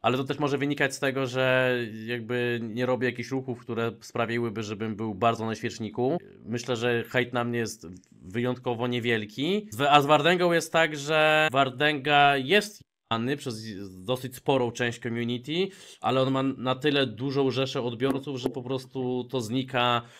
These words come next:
w mgle osób, które z nim sympatyzują.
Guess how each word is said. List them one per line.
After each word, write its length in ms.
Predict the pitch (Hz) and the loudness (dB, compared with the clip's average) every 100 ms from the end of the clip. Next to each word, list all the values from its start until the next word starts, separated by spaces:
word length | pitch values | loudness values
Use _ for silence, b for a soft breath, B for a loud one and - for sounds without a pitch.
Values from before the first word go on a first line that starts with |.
| B | B
w 960 | - 90 98 101 117 117 117 113 113 90 | -14 -12 -12 -2 0 2 2 0 -2 -4
mgle 460 | 98 107 110 127 123 | -6 -4 0 2 2
osób, 320 | 123 120 123 | 0 -2 -10
które 240 | - 120 | -6 -4
z 60 | 113 | -2
nim 120 | 120 | -4
sympatyzują. 800 | 117 117 117 123 117 98 87 82 | -6 -8 -8 -6 -4 -2 -2 -6